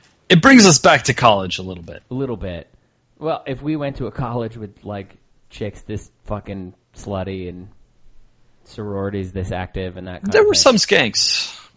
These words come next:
Speaker 1: but I wouldn't
Speaker 2: Appar-
Speaker 1: say I knew as many as intimately as I could have.
Speaker 2: Apparently not in this kind of concentration.
Speaker 1: No.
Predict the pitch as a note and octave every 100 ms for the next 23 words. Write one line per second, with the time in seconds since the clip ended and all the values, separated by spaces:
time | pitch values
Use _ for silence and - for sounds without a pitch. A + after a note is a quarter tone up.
0 | - D#3 A#2+ - _ _ _ _ _ _
1 | _ _ _ _ _ _ _ _ _ D#3
2 | F#3 E3 - E3 C#3 C3 C#3 C3+ A2+ A#2
3 | B2+ A#2 A2+ G#2+ A2+ A2+ G#2+ A#2+ A#2 A#2
4 | G#2+ G#2 G#2 F#2+ F#2+ F#2+ F#2+ F#2+ F2+ F2
5 | - B2 C#3+ D#3+ D#3 D3 C#3 C3 A#2+ A2
6 | G#2 - G#2 F2+ - F#2+ - E2 F#2+ F2
7 | G1+ - - _ _ _ _ _ _ _
8 | C3 A#2+ G#2+ G2+